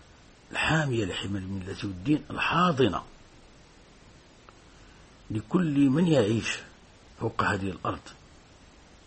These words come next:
أرض المملكة المغربية الشريفة، من شمالها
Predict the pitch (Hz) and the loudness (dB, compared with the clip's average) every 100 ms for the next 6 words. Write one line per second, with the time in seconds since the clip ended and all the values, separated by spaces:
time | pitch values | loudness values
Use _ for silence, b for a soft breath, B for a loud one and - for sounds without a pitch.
0 | - - - - - - - - - - | -20 -20 -20 -20 -20 -20 -20 -20 -20 -20
1 | - - - - - 123 95 95 95 95 | -20 -20 -20 -20 -8 -6 -2 -2 -2 -2
2 | 98 90 85 95 92 110 - - - - | -6 -6 -6 -6 -4 -4 -6 -12 -20 -20
3 | - - - - - - - - 90 82 | -20 -20 -20 -20 -20 -20 -10 -6 -6 -8
4 | - - - - - - - - - - | -10 -16 -18 -20 -20 -20 -20 -20 -20 -20
5 | - - - - - - - - - - | -20 -20 -20 -20 -20 -20 -20 -20 -20 -20
6 | - - - - - - - 107 - 107 | -20 -20 -20 -20 -20 -14 -4 -2 0 0
7 | 113 110 123 143 170 | 0 -2 -4 -2 -4